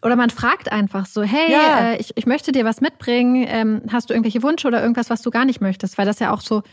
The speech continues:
Speaker 2: Ja.
Speaker 1: zum Beispiel sagt die Person, „Ja, ey, ganz ehrlich, ich hab jetzt schon fünfzehn fancy Olivenöle bekommen. Ich möchte auf keinen Fall noch ein Olivenöl.“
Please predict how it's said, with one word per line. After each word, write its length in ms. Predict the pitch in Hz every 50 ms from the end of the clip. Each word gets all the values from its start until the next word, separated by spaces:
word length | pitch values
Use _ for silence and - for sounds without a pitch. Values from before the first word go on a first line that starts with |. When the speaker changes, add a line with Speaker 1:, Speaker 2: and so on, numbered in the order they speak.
| - _ _
Speaker 2:
Ja. 120 | - 180
Speaker 1:
zum 100 | 185 185
Beispiel 220 | 185 185 - - 196
sagt 180 | 202 190 190
die 60 | 233
Person, 380 | 196 - - 214 196 208 208 208
„Ja, 160 | 208 208 208 -
ey, 100 | - 208
ganz 180 | 208 220 220 220 -
ehrlich, 320 | - 233 233 226 220 220 -
ich 120 | 226 -
hab 160 | - 220 - -
jetzt 140 | 214 196
schon 120 | - - 214
fünfzehn 720 | - - 254 269 - - - - 247 233 233 226 220 - _ _ _ _ _ _ _ _ _
fancy 400 | - - - 240 240 240 - -
Olivenöle 640 | - 220 220 240 254 247 240 226 - 208 208 214 208
bekommen. 360 | 202 208 202 - - 214 208 202
Ich 80 | 196
möchte 260 | - 214 190 - - 208
auf 80 | 208
keinen 240 | - - 226 220 226
Fall 140 | - - 226
noch 160 | 208 208 202
ein 60 | 214
Olivenöl.“ 480 | 214 208 202 226 233 220 202 160 185